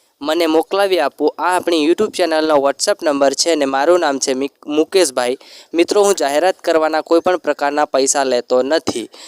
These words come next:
તો આવો આપણે વીડિયોની શરૂઆત કરીએ. મિત્રો, આ ગાય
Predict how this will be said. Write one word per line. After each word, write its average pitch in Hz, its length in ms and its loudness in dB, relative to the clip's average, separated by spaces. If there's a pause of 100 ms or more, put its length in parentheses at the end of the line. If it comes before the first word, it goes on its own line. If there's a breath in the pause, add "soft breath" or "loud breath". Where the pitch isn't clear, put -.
(120)
તો 160 120 -2
આવો 165 200 2
આપણે 175 300 0
વીડિયોની 139 440 2
શરૂઆત 123 420 0 (100)
કરીએ. 110 300 -4 (100)
મિત્રો, 190 720 0
આ 147 140 -8
ગાય 170 420 -2